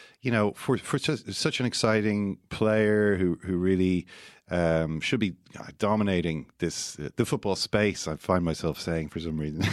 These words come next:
<laughs> should be dominating the space. All I seem to read about him at the moment is,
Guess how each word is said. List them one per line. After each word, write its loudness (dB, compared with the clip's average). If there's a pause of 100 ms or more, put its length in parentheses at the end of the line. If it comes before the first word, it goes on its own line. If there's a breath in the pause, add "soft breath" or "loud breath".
(220)
<laughs> 0
should -2
be 2
dominating 2
the -2
space. 0 (420 loud breath)
All 2
I 2
seem 0
to 2
read 2
about 2
him 2
at 2
the 2
moment 2
is, 0